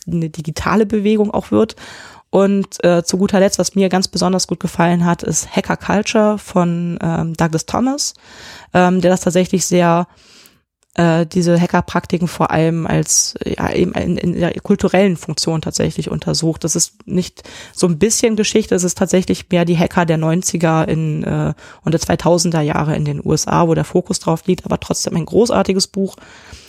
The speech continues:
Und wenn man sagt, na ja, also jetzt so wissenschaftliche Bücher, das ist irgendwie nicht so unbedingt das, was ich mir durchlesen will, diese Fußnoten und so, das nervt mich alles,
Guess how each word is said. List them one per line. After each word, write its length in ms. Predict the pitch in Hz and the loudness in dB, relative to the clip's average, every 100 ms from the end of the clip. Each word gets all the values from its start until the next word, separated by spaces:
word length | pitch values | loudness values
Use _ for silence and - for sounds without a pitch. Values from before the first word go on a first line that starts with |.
| - | -2
Und 120 | 180 | 2
wenn 140 | 180 190 | 4 4
man 180 | 185 | 4
sagt, 220 | 180 175 196 | 2 0 2
na 140 | 170 | 4
ja, 220 | 165 175 | 4 4
also 220 | 180 170 | 4 2
jetzt 140 | 170 165 | 0 0
so 120 | 156 | -2
wissenschaftliche 600 | 180 - - 180 - - | -2 0 0 -2 -2 -6
Bücher, 360 | 160 170 - - | -4 -6 -4 -6
das 180 | 160 - | -6 -4
ist 160 | - | -4
irgendwie 500 | - - 160 - 156 | -2 -4 -4 -6 -4
nicht 220 | 160 160 | -4 -6
so 140 | - 170 | -4 0
unbedingt 500 | - 220 196 185 175 | 2 2 2 0 0
das, 180 | 175 - | 0 0
was 120 | 170 | -2
ich 120 | - | -2
mir 100 | 165 | 0
durchlesen 540 | 208 240 196 196 180 175 | 2 2 2 2 0 -2
will, 120 | 180 | -2
diese 140 | 156 | -2
Fußnoten 480 | 147 190 - 180 160 | -4 -4 -4 -4 -4
und 80 | 165 | -4
so, 100 | - | -4
das 120 | - | -2
nervt 200 | 175 - | -2 -2
mich 140 | 190 | -4
alles, 240 | 170 175 | 0 0